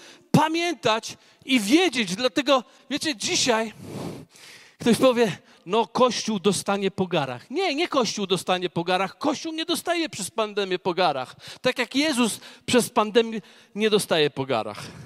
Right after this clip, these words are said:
To, co dostaje po garach, to nasza religijność,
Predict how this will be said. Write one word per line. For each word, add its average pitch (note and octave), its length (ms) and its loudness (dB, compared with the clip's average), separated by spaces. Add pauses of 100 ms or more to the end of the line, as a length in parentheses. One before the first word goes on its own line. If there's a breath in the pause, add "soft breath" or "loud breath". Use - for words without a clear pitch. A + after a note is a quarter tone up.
(1800 loud breath)
To, D4 220 2
co C#4 180 -2
dostaje C4+ 560 0
po C#4 160 -2
garach, B3+ 360 0
to B3+ 120 -2
nasza F#3 320 2
religijność, A3 1000 0